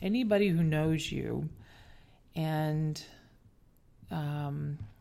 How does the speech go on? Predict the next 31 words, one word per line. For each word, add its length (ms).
for 120
lack 320
of 60
a 80
better 260
word, 420
tattle. 640
Start, 500
start 460
carrying 540
tales. 480
Are 80
you, 120
can 260
you 80
believe 420
she's 220
gonna 200
leave 280
me 160
and 120
she's 200
taking 440
my 200
children 640
and 160
she's 360
threatened 360
to 100
do 180
this? 360